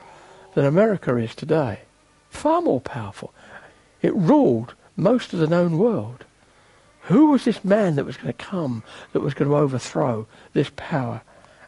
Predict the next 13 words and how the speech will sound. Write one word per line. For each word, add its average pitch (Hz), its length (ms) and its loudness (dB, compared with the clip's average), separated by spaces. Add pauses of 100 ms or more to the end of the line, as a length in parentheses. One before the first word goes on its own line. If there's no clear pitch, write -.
Actually, 185 540 0 (1300)
John 160 440 2 (240)
was 135 160 0
signposting 156 960 -2 (960)
for - 160 -2
a 135 40 0
different - 440 -6
man. 117 200 -4 (2000)
For - 80 0
a 127 40 2
man 165 540 2 (880)
who 139 120 -2
came 120 600 -2